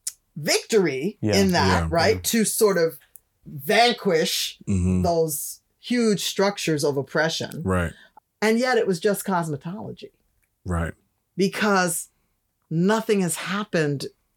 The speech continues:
Speaker 1: i-, underneath the
Speaker 3: Yeah.
Speaker 1: foundation of those huge monuments.
Speaker 3: That's true.
Speaker 1: Right? We have not addressed
Speaker 3: The
Speaker 1: the
Speaker 3: real
Speaker 1: real
Speaker 3: issue.
Speaker 1: issue.
Speaker 2: Yeah.
Speaker 3: Right.
Speaker 1: Right? The real issues surrounding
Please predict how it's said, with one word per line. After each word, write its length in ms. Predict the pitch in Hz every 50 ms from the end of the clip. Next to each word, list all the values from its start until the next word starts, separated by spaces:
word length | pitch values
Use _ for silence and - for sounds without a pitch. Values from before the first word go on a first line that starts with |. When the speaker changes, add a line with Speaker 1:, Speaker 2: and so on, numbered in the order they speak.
| _ -
Speaker 1:
i-, 80 | 151 160 - _ _ - -
underneath 840 | 175 185 185 165 165 160 151 156 170 202 226 214 170 147 139 - - - _ _ _ _ -
the 60 | 160
Speaker 3:
Yeah. 280 | - - - 175 160 92 90 - -
Speaker 1:
foundation 560 | 175 214 233 233 - - - 147 120 117 113 -
of 180 | 139 147 123 127
those 280 | 139 135 127 123 -
huge 300 | - 147 139 127 - -
monuments. 800 | 135 123 113 117 98 85 71 - - - - - - - - -
Speaker 3:
That's 160 | - 90 82
true. 200 | - - - 147
Speaker 1:
Right? 160 | 135 135 - - - - - -
We 100 | 220 220
have 140 | 202 160 170
not 320 | 185 185 190 196 190 185 -
addressed 1000 | - 165 131 - 139 135 139 165 156 147 143 139 - - - - - - - - _ _ _ _ _ _ _ _ _ _ -
Speaker 3:
The 80 | 139 -
Speaker 1:
the 80 | 156
Speaker 3:
real 180 | 151 196 202 -
Speaker 1:
real 200 | 190 202 190 165
Speaker 3:
issue. 220 | 143 127 - 87 85
Speaker 1:
issue. 380 | 143 - - - - 107 98
Speaker 2:
Yeah. 320 | 98 98 98 95 98 95 95 - _ _ _
Speaker 3:
Right. 180 | - 82 80 143
Speaker 1:
Right? 300 | 143 135 139 143 147 - _ _ _ _ _
The 140 | - 170 170
real 280 | 165 190 196 190 170 - -
issues 680 | 180 180 170 - - - 185 170 156 139 135 127 - -
surrounding 1120 | - - - 165 151 143 135 165 170 190 190 196 190 180 143 151 143 143 135 131 135 131